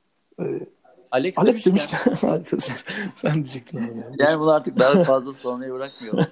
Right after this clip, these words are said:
Speaker 1: <laughs>
Speaker 2: Şimdi, e, çok biz bu listeyi yayınladıktan sonra çok fazla eleştiri aldık. Neden Alex yok
Speaker 1: Evet.
Speaker 2: diye. Yani daha çok Alex'le ilgili eleştiriler. Birkaç
Speaker 1: Hı hı.
Speaker 2: tane Lugano ve Aurelio da oldu ama daha çok
Speaker 1: Evet.
Speaker 2: Alex üzerineydi. Onu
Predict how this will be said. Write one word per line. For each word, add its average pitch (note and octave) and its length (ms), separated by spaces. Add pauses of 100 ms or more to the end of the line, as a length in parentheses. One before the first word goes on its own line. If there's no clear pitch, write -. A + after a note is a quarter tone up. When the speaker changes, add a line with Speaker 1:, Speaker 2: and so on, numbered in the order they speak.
(100)
Speaker 1:
<laughs> - 680
Speaker 2:
Şimdi, D3 400 (200)
e, A#2+ 340
çok E3 220 (880)
biz B2 260
bu D3 200
listeyi C3+ 420
yayınladıktan C3+ 540
sonra B2 300
çok B2+ 260
fazla A#2 420 (140)
eleştiri A#2+ 440
aldık. G2+ 360
Neden G#2+ 180
Alex G2 360
yok G2 100 (560)
Speaker 1:
Evet. D#3+ 300 (120)
Speaker 2:
diye. G#2 280 (240)
Yani A#2 180
daha D3+ 120
çok D#3+ 180
Alex'le B2 360
ilgili G#2 380
eleştiriler. A2 500
Birkaç C3+ 220
Speaker 1:
Hı C3+ 40
hı. C#3+ 40
Speaker 2:
tane A#2+ 180
Lugano A#2 440
ve A2 140
Aurelio A2 560
da G#2+ 100
oldu G2 240
ama A#2+ 280
daha A2 120
çok C3+ 100
Speaker 1:
Evet. A#2 100
Speaker 2:
Alex G#2+ 320
üzerineydi. G2+ 500
Onu B2 220